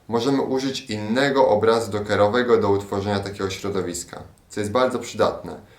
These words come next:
Przykładowo u nas jedne zespoły używają środowiska Pythonowego i możemy dla nich przygotować obraz dockerowy, który zawiera wymagane biblioteki i frameworki Pythonowe.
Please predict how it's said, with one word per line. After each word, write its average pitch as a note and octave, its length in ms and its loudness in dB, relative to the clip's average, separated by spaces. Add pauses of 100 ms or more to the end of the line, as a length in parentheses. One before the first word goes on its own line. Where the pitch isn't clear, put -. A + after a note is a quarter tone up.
(140)
Przykładowo C3 440 2
u G2+ 160 0
nas G2+ 400 0 (240)
jedne C3 260 2
zespoły A2+ 760 2 (140)
używają G#2+ 600 0
środowiska G#2+ 600 -2
Pythonowego F#2 1000 -2 (840)
i A2 100 -6
możemy A#2 560 2
dla A2 180 2
nich G#2 220 -4
przygotować G#2 800 -2 (140)
obraz G#2+ 420 2
dockerowy, G#2 760 2 (220)
który F#2 180 -8
zawiera F#2+ 720 2
wymagane F#2+ 840 2
biblioteki F#2 840 -2
i F#2 40 -8
frameworki F#2+ 560 -2
Pythonowe. F2 680 -4